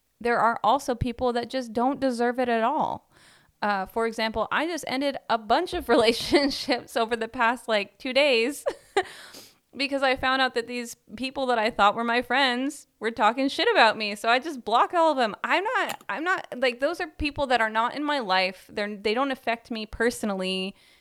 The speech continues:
They're just people that I communicated with. They were in the Twitter community that I really, you know, en-, enjoyed. I enjoyed them. I thought we were all cool.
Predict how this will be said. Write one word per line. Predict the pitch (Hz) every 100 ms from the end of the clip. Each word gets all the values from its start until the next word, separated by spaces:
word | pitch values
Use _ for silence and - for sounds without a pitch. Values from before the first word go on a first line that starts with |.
| _ -
They're | 208
just | 240 240 -
people | 240 240 233
that | 220 202 -
I | 196 190 196 196 202 _ _ _ _ _
communicated | - 254 254 254 262 247 233
with. | 226 226 220 220
They | -
were | 202 190 -
in | 214 214
the | 190
Twitter | 185 - 240 233
community | - 240 226 214 214 214 208 208 _ _ -
that | 196 185 -
I | 190 196 202 190
really, | 202 214 214 202 196 190 196
you | 214 202
know, | 170
en-, | 190 185 180
enjoyed. | - 208 214 208 214 208 190 -
I | 190 190
enjoyed | 185 180 170 185
them. | 214 240 277 339 381 -
I | 190
thought | 180 185 175
we | 196
were | 185 180
all | 175
cool. | - - 269 339 349 359